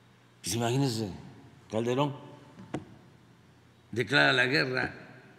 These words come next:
y nombra a García Luna de secretario de Seguridad. Claro que cuando asesinaban, cuando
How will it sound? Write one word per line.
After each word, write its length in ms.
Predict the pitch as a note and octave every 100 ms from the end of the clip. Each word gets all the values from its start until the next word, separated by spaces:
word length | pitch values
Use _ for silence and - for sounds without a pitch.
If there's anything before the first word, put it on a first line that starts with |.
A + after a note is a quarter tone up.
| - - - -
y 100 | C#3
nombra 680 | D#3 F3+ E3+ D3 C3+ - - - - - - - - - - -
a 80 | A2+
García 360 | A#2+ A#2+ D3 D3
Luna 420 | G3 F#3+ E3 E3 - - - - - - - - - - - - - - - _ _ _ _ - _
de 120 | A#2+
secretario 480 | B2+ B2+ A#2 C#3 C#3+
de 40 | B2
Seguridad. 440 | B2 A2+ B2+ D3+ - - - -
Claro 320 | F3 G3 F3+ A2+
que 200 | B2 - - - - - - - - - - - - - - - - -
cuando 920 | - D3+ C#3+ C3 C3+ B2 A2+ F#2+ - - - - - - - - - - - -
asesinaban, 1080 | A#2 A#2+ C3 - B2 B2 C3 C3 B2+ B2+ -
cuando 800 | B2+ A#2+ A#2 A#2+ A2+ G2+ -